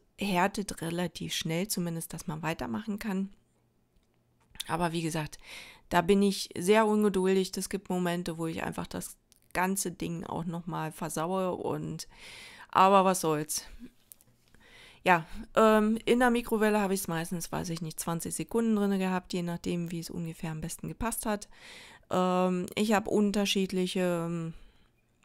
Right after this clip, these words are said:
Rührstäbchen, die ich zum Teil eben auch schon seit vielen, vielen Jahren nutze. Und,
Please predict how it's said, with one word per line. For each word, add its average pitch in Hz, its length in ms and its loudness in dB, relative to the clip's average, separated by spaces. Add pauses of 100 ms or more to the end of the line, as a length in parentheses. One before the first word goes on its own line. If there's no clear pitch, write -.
(160)
Rührstäbchen, 208 1000 0 (1500)
die 175 100 -2
ich - 120 -10
zum 170 180 -4
Teil 156 340 -4
eben 156 200 -6
auch - 160 -8
schon - 200 -8
seit - 240 -8
vielen, 180 340 -4
vielen 165 280 -8
Jahren 160 300 -8
nutze. 170 320 -10 (800)
Und, 156 540 -6